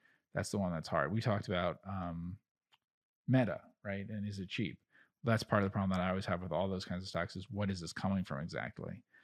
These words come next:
Like with Meta, is it, is it, um, greater effectiveness of the advertising?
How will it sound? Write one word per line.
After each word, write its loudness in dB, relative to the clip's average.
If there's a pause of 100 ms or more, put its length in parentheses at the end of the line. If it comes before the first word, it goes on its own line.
(200)
Like 2
with 0
Meta, 6
is 0
it, 0
is -2
it, 0 (100)
um, 0 (120)
greater 2
effectiveness 0
of -4
the -4
advertising? -2